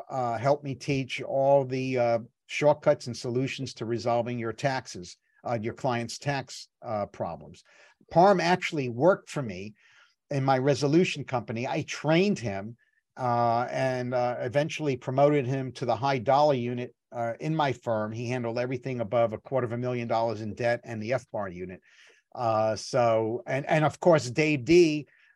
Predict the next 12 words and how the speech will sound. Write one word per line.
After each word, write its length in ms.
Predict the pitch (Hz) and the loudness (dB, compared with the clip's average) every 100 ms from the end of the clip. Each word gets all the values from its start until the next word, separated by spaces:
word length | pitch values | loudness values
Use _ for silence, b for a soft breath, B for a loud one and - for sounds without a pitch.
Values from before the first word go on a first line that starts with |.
| _ | _
uh, 320 | 143 135 131 131 | 2 4 4 0
is 140 | 120 | -4
gonna 240 | 151 131 123 | -4 -6 -4
M 220 | 147 139 | -4 -4
C, 340 | - 151 143 | -4 -2 0
and 140 | 131 127 | 0 2
Dave 280 | 143 127 | 2 2
D 220 | 110 156 151 | 0 0 0
is 120 | 117 | -2
gonna 180 | 131 123 | -6 -4
talk 300 | 139 131 123 | 0 0 0
about, 400 | 110 120 113 | 0 0 0